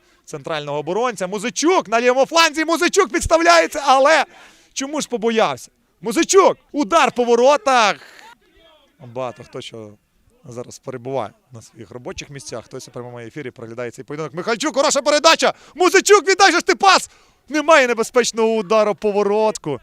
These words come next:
Яскравих емоцій багатьом із нас. Мілан Михальчук пробиває, ось, будь ласка.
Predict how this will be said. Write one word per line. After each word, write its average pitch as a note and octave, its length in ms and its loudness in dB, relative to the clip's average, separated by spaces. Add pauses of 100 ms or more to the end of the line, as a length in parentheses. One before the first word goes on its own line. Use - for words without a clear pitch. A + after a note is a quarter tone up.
(800)
Яскравих C3 540 -6
емоцій D#3+ 360 -8
багатьом A2+ 360 -12
із C3+ 100 -14
нас. B2+ 220 -16
Мілан C#4+ 220 -2
Михальчук F#4 460 2
пробиває, E4 460 2
ось, A#3 180 0
будь F#3 160 -4
ласка. F3+ 400 -4